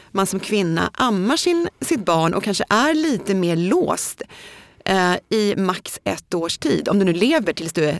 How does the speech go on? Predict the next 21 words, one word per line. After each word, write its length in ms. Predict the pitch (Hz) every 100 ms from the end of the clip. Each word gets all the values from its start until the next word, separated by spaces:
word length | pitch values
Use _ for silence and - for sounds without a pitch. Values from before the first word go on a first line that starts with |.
| -
hundra 460 | - 202 170 156 180
år, 180 | 240 170
vad 180 | 190 208
är 120 | 214
det, 160 | 185 180
liksom, 300 | 170 175 170
det 200 | 170 165 -
året 400 | 254 254 180 -
av 120 | 147
ditt 120 | 165
liv? 260 | 233 185 147
Det 60 | 233
är 40 |
ingenting. 480 | 302 160 - 110 - - - -
Istället 460 | 214 - 214 185 -
för 160 | 190
att, 240 | 175 175 -
liksom, 200 | 190 180
konstruera 1080 | - 196 190 - 202 240 277 262 196 170 165 - - - -
den 160 | 190 190
här, 440 | 165 160 160